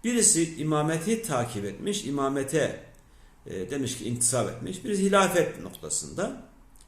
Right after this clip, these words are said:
Biz hilafeti şey yapmışız. Onlar imameti. Aslında, e, tarz olarak Allah'ın haramlarında, Allah'ın yasaklarında, farzlarında bir değişiklik yok ki kardeşim.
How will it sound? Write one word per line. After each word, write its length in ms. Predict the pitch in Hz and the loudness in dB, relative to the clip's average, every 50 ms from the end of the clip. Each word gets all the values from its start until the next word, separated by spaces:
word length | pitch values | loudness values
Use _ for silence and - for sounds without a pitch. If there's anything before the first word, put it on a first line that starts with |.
| - | -8
Biz 100 | - 190 | -6 -2
hilafeti 580 | 196 226 226 220 208 190 185 180 175 180 151 - - - - - - - - - - - - - - - - - - | 2 4 6 6 6 6 4 2 0 0 -2 -6 -8 -14 -20 -20 -20 -20 -20 -20 -20 -20 -20 -20 -20 -20 -20 -20 -14
şey 160 | - - 101 | -10 -8 -6
yapmışız. 680 | 78 - - - - - 196 214 - - - - - - - - - - - - - | -6 -8 -10 -12 -10 -6 -4 -2 -2 -2 -4 -6 -12 -18 -20 -20 -20 -20 -20 -12 -8
Onlar 280 | - 147 123 151 180 | -6 -4 -2 0 0
imameti. 520 | 196 196 185 170 156 139 117 95 78 - - - - - - - - - - - - - - - - - - | 2 2 2 2 2 2 0 -2 -4 -8 -12 -16 -18 -20 -20 -20 -20 -20 -20 -20 -20 -20 -20 -20 -20 -8 -4
Aslında, 600 | - 160 156 - - 185 180 180 - - - - - - - - - - - - - - - - - - - | 0 2 2 2 2 2 0 0 -2 -4 -10 -16 -20 -20 -20 -20 -20 -20 -20 -20 -20 -20 -20 -20 -18 -12 -8
e, 80 | - 107 110 107 104 95 90 82 80 78 - 50 - - - - - - - - | -6 -6 -4 -4 -4 -6 -6 -6 -8 -8 -8 -10 -10 -12 -14 -14 -16 -16 -14 -6
tarz 300 | - 160 180 202 196 160 | 0 4 4 4 4 4
olarak 420 | 165 160 165 170 165 165 160 - - - - - - - - - | 4 4 4 4 4 2 0 -6 -12 -16 -18 -20 -20 -18 -8 -4
Allah'ın 480 | - 139 147 151 160 160 156 170 165 | -4 -2 2 4 4 4 4 2 2
haramlarında, 920 | 151 135 147 151 156 156 156 156 156 151 151 151 151 147 151 156 151 - | 0 2 2 2 2 2 2 2 2 4 4 2 2 2 2 2 2 0
Allah'ın 480 | - 120 139 143 147 147 147 156 156 151 | 0 -2 -2 0 0 0 0 0 -2 -2
yasaklarında, 880 | 147 135 - - 151 151 151 151 151 151 151 151 147 156 156 156 - - - - - - - - - - | -2 -4 -2 -4 -4 -2 -2 0 0 0 0 0 2 2 2 0 0 -4 -10 -14 -18 -20 -20 -20 -20 -18
farzlarında 1000 | - - - 127 131 143 151 - - 160 156 156 151 147 143 151 151 151 - - - - - - - | -14 -8 -2 2 4 4 4 4 4 4 4 4 4 4 4 4 4 4 2 -2 -8 -16 -20 -16 -8
bir 80 | 107 101 | -2 0
değişiklik 400 | 135 139 - - - - - - | 2 2 2 0 -2 -4 -2 0
yok 180 | 226 233 226 | 0 0 0
ki 60 | - | 0
kardeşim. 420 | 156 170 175 - 110 - - - | -2 -2 0 0 -2 -4 -6 -10